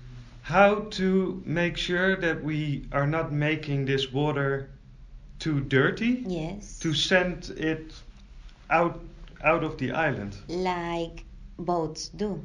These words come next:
Speaker 1: Yeah,
Speaker 2: That they
Speaker 1: boats,
Speaker 2: just
Speaker 1: boats basically
Speaker 2: dispose
Speaker 1: use
Speaker 2: things.
Speaker 1: the water and then
Speaker 2: Yeah.
Speaker 1: dispose of it. And fortunately, in many places you cannot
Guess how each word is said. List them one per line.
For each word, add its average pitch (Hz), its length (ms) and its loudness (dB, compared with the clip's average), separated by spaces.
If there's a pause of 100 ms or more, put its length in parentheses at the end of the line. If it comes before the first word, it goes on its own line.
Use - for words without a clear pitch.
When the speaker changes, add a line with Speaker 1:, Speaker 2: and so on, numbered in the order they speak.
(140)
Speaker 1:
Yeah, 190 240 4
Speaker 2:
That 170 180 -2
they 160 60 0
Speaker 1:
boats, 180 280 4
Speaker 2:
just - 180 -8
Speaker 1:
boats 185 260 0
basically 160 520 0
Speaker 2:
dispose 139 260 0
Speaker 1:
use 180 300 2
Speaker 2:
things. 165 80 -4
Speaker 1:
the 160 80 -2
water 175 400 0
and 147 220 -2
then 147 380 -2 (140)
Speaker 2:
Yeah. - 120 -4
Speaker 1:
dispose 156 320 2
of 131 120 -4
it. 147 200 0
And 139 380 -4 (680)
fortunately, 151 720 0
in 143 100 2
many 151 220 2
places 143 800 0
you 139 120 2
cannot 131 580 0